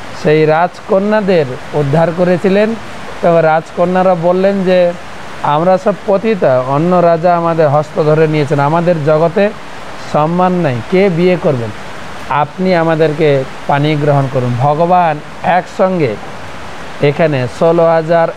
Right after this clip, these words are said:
একশো রাজকন্যার পানি গ্রহণ করেছিলেন। সঙ্গে ছিলেন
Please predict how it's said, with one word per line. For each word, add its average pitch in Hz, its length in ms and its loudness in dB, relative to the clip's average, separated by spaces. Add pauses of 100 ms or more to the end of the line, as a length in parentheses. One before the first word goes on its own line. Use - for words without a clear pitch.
(120)
একশো 180 640 0 (500)
রাজকন্যার 175 960 0 (220)
পানি 190 320 0
গ্রহণ 180 360 0
করেছিলেন। 156 480 0 (520)
সঙ্গে 175 400 2
ছিলেন 165 280 2